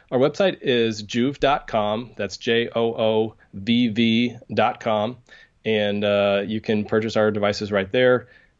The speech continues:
Uh, we have, as I mentioned, a Learn tab as well as a Reviews tab. Uh, so it's, it's a great way to learn about the technology. That's really been a, a key focus of our, uh, approach, is to really bring,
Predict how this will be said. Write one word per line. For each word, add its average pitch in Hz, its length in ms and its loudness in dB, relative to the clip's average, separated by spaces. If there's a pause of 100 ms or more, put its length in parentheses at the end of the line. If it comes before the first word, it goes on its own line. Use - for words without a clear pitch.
Uh, 98 320 2
we 104 80 -2
have, 104 260 0
as 104 60 -4
I 101 120 -2
mentioned, 101 360 -2
a 95 60 2
Learn 113 300 2
tab 104 360 2
as 98 100 -8
well 101 140 0
as 101 60 -2
a 98 80 -4
Reviews 107 340 -2
tab. 104 480 0 (340)
Uh, 98 280 2
so 117 120 -2
it's, 113 100 0
it's 120 180 -2
a 131 40 -4
great 180 160 4
way 131 80 6
to 117 60 4
learn 117 220 4
about 113 240 2
the 107 60 -8
technology. 107 600 -2
That's 104 220 -2
really 107 160 0
been 101 120 -2
a, 101 100 -2
a 101 160 -4
key 107 360 0
focus 104 400 -2
of 101 140 -2
our, 95 320 2 (340)
uh, 95 240 2
approach, 113 340 2
is 101 200 -2
to 101 100 -4
really 101 180 2
bring, 98 480 0